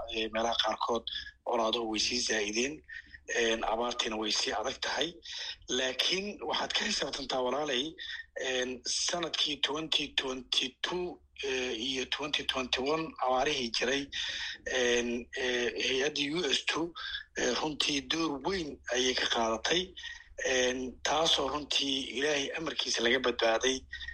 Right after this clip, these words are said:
inay majaaca dalkan ka dillaacdo. Marka, een, ee, saameyn runtii ballaaran ayay yeelan kartaa. Ee, laakiin dee dabcan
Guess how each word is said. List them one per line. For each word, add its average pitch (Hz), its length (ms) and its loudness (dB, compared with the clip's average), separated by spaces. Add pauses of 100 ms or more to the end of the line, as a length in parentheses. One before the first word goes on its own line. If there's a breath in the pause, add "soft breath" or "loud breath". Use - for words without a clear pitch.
(160 loud breath)
inay 131 200 0
majaaca 120 400 0
dalkan 123 300 -2
ka 143 100 2
dillaacdo. 117 480 2 (560 loud breath)
Marka, 151 680 2
een, 139 540 0
ee, 131 240 2
saameyn 139 800 2
runtii 147 800 0
ballaaran 127 480 2
ayay 117 220 2
yeelan 113 180 0
kartaa. - 400 0 (560 loud breath)
Ee, 120 600 2
laakiin 127 440 0
dee 123 120 0
dabcan 131 440 2